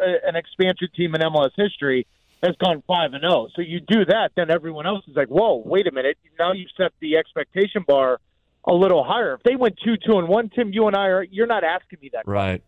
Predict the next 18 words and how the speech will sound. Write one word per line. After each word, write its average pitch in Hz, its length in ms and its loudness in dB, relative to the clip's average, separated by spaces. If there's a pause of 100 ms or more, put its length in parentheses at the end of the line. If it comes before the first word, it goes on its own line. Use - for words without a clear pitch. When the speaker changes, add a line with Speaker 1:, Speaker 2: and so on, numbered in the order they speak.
(500)
Speaker 1:
And 196 140 0
if 185 160 2
you 180 220 4
are, 208 300 4
you're 180 220 -2
asking 185 320 -4
me 180 80 -6
in 175 60 -8
the 170 100 -8
sense 185 300 -2
of 175 220 2 (300)
if - 160 -6
they 185 140 0
get 180 240 0
into 214 240 2
the 180 80 2
playoffs, 170 380 0 (140)
it's 170 140 -8